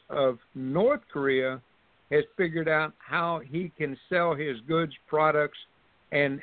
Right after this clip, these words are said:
help raise his country by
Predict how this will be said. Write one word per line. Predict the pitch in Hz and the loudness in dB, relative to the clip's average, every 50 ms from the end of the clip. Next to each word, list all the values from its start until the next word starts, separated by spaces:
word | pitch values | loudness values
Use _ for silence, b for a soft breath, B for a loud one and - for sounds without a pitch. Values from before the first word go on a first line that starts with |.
| - | -10
help | - 127 156 170 170 175 170 - _ _ _ _ _ _ _ - - - | -6 0 2 2 2 2 0 -6 _ _ _ _ _ _ _ -20 -18 -10
raise | 139 131 160 175 175 175 175 160 - - | -2 0 2 4 4 2 0 -2 -6 -6
his | 160 156 143 131 - - | -4 -4 -4 -6 -8 -2
country | - 190 214 226 208 - 147 143 139 143 151 151 b b b b b b - 143 | 0 0 0 0 -2 0 0 0 2 0 -2 -6 b b b b b b -12 0
by | 143 151 156 156 147 | 2 4 6 6 6